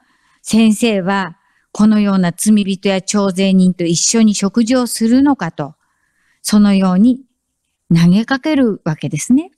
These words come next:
イエス様は決して分け隔てをしないんですね。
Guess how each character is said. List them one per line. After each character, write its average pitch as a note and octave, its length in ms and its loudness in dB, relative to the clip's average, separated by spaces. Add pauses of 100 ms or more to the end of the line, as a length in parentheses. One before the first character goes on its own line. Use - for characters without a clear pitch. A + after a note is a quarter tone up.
(2250)
イ A#3+ 160 2
エ A3+ 120 2
ス - 120 -12
様 G3 300 2
は G#3+ 340 -2 (1080)
決 G3+ 180 -2
し - 140 -6
て B3 200 0
分 A3 180 0
け G#3+ 340 -2
隔 F#3+ 180 -2
て A#3 120 0
を G3+ 120 0
し F3+ 220 -2
な F3 160 2
い F3+ 140 2
ん E3+ 80 4
で D#3 100 -4
す - 160 -4
ね。 G#3+ 240 0